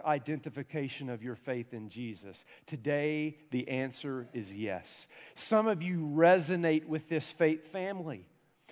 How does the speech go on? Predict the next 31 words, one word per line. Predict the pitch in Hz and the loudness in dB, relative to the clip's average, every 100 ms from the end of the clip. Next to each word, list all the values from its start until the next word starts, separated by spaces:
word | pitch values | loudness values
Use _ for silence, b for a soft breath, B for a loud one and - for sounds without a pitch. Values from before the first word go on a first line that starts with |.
| B - | B -2
and | 170 | 4
God | 180 180 170 | 6 6 4
is | 143 - | -2 -2
calling | 185 175 180 180 165 | 4 6 6 2 0
you | 160 139 | 2 0
to | - 165 131 | 2 0 0
join | 131 117 175 190 185 180 | -2 0 4 6 4 6
with | 170 156 | 4 6
us | 165 151 143 | 2 2 0
in | 175 | -2
a | 156 139 | -2 -2
formal | - - 185 185 180 170 | -6 -4 0 0 2 2
way | 156 170 160 143 B B | 4 4 4 2 B B
of | - 139 - | 4 4 2
covenantal | - 202 185 190 185 185 185 160 | 4 4 4 2 0 0 -2 0
membership. | 151 170 180 165 160 - 175 151 - - _ b b b b b | 4 4 4 2 0 0 0 0 -2 -20 _ b b b b b
The | 143 151 | -2 -2
answer | 156 143 147 - 151 131 | -4 -6 -8 -10 -8 -8
today | 139 117 127 127 123 120 117 | -10 -4 -2 0 -2 -6 -8
is | 117 95 | -14 -14
yes. | 95 90 87 - - _ B B - | -14 -16 -16 -20 -20 _ B B -10
Some | - 220 208 | 2 4 4
of | 165 | -2
you | 175 | -4
need | 185 185 143 | -2 -2 0
to | 151 - - | -2 -2 -6
reconcile | 147 190 175 190 185 - 185 170 156 | 4 4 4 -2 -2 2 4 6 4
with | 151 151 | 4 0
a | 139 | -2
family | - 180 196 185 160 | -2 0 0 0 0
member | 147 131 117 | 0 -2 -4